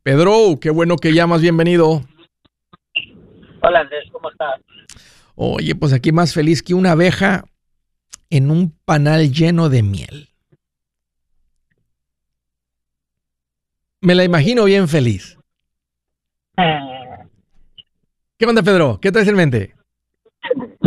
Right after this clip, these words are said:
Speaker 2: No, pues nada más te llamaba para darte un testimonio de respecto a lo de las aseguranzas, que, pues, sí te hacen un buen,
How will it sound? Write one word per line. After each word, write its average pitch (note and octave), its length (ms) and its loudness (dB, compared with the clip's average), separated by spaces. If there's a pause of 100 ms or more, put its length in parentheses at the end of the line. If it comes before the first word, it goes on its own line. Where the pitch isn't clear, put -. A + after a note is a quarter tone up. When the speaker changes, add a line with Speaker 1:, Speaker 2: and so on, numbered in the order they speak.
(240)
Speaker 2:
No, G3 240 2
pues F3+ 140 -6
nada F#3 100 -4
más G3+ 160 -8
te G3 140 -10
llamaba E3 380 -8
para D3 220 -6
darte D#3 220 -10
un F#3 120 -16
testimonio D3+ 640 -12
de C#3 300 -8
respecto - 360 -10
a C3 40 -4
lo B2+ 160 -6
de B2+ 100 -8
las A#2+ 180 -10
aseguranzas, C3 920 -6 (720)
que, D3+ 360 0
pues, D#3 200 -8
sí D#3+ 80 -12
te E3+ 140 -4
hacen D#3+ 240 -6
un D#3 400 -14
buen, D#3 180 -2